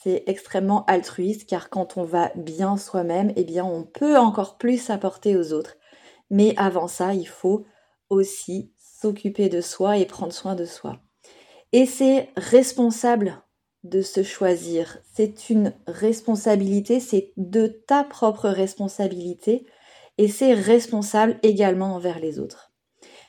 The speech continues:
Mais c'est aussi parfois terriblement inconfortable. C'est parfois très compliqué pour certaines personnes qui ont l'habitude de donner, donner, donner, toujours et encore. Mais c'est aussi le seul endroit d'où tu peux vraiment offrir.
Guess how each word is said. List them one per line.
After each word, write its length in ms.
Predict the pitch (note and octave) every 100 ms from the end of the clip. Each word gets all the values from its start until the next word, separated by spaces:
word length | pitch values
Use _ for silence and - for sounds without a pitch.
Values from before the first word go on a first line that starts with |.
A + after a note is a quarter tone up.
| _ -
Mais 380 | A3+ E4 F#4+
c'est 240 | - - C4
aussi 320 | B3+ B3 -
parfois 500 | C4 A#3 - B3+ C4
terriblement 760 | B3+ - B3 A3+ G#3 G3+ G#3
inconfortable. 960 | G3 G3 G3 F#3+ F3+ - - D#3 D3+ D3 _ _ _ _ _
C'est 160 | - A#3
parfois 400 | A#3 G3+ - A3+
très 220 | - B3+
compliqué 420 | B3 A#3 A#3 A#3
pour 180 | G#3+ -
certaines 380 | - G3 G3+ G3+
personnes 380 | F#3+ - A3 G#3+
qui 100 | G3+
ont 120 | F#3
l'habitude 640 | G3 G3+ G#3 G3+ - G#3
de 120 | F#3+
donner, 480 | F#3 F#3 G3 G3 G#3
donner, 380 | F#3 F3+ F#3 F#3+
donner, 420 | F#3+ F3 F3 G3
toujours 460 | - G3+ F#3+ G3+ G3 -
et 140 | F#3+
encore. 440 | F3 E3+ - G#3+ C4 - - - - - - -
Mais 340 | A3+ C4+ C#4
c'est 340 | - - A#3+ -
aussi 400 | A#3+ B3 - C#4
le 140 | G#3+
seul 320 | G#3 - A#3+
endroit 420 | A3+ A3 G#3+ A#3+ A#3
d'où 360 | G3 A#3 C#4
tu 180 | C4+ A3+
peux 200 | A3 A#3+
vraiment 540 | G3+ F#3 G#3 G#3 G#3
offrir. 400 | G3 - - D#3+